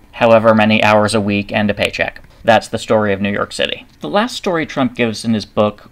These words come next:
was a property called West Side Yards. He bought it from a guy named McCree, who was initially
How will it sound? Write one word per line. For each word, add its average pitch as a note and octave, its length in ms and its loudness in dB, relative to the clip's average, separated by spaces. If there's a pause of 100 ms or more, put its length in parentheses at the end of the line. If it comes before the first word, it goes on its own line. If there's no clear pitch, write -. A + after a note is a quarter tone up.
was A#2+ 300 4
a A#2+ 60 2
property C3 420 0
called G#2+ 320 -2
West A#2 240 0
Side A2 280 0
Yards. G2+ 500 0
He B2+ 120 -6
bought A#2 280 -2
it - 100 -12
from A#2 240 -6
a A2 40 -4
guy G#2+ 360 0
named G#2+ 380 -2
McCree, G#2 720 -4 (340)
who - 200 -6
was G#2+ 560 0 (440)
initially B2 720 -2